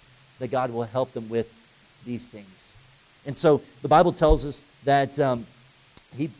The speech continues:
prayed also, uh, for joyfulness, for joyfulness. Uh, let me just come back again. Outside of that prayer, when an individual has patience, an individual has long suffering, it in the end produces joyfulness.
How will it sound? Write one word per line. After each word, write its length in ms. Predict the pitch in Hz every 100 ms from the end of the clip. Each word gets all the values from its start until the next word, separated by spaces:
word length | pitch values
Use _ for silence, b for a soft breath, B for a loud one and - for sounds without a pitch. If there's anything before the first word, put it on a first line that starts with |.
| -
prayed 340 | 165 151 151 -
also, 440 | 143 165 - 151 - B -
uh, 300 | 127 120 113
for 260 | - 156 156 139
joyfulness, 800 | 117 170 202 202 110 92 - - - -
for 100 | 143
joyfulness. 680 | 135 139 131 107 90 - - - - - -
Uh, 40 | - - - 143
let 100 | 156
me 80 |
just 260 | 143 143 - - -
come 140 | 165 147
back 220 | 139 139
again. 460 | 110 143 143 123 - - - - -
Outside 440 | 131 147 - 160 156
of 60 |
that 260 | 135 135 -
prayer, 320 | 147 151 135 117 - - - -
when 120 | 147
an 60 |
individual 500 | 156 147 147 131 147
has 240 | 131 143 139
patience, 540 | - 156 - 185 165
an 80 | 139
individual 420 | 143 143 147 139
has 200 | 143 143
long 240 | 131 139 139
suffering, 520 | 175 165 139 127 123 - -
it 80 | 143
in 140 | 151 139
the 160 | 139
end 200 | 147 147
produces 440 | 143 117 135 - 101
joyfulness. 460 | 110 107 - 87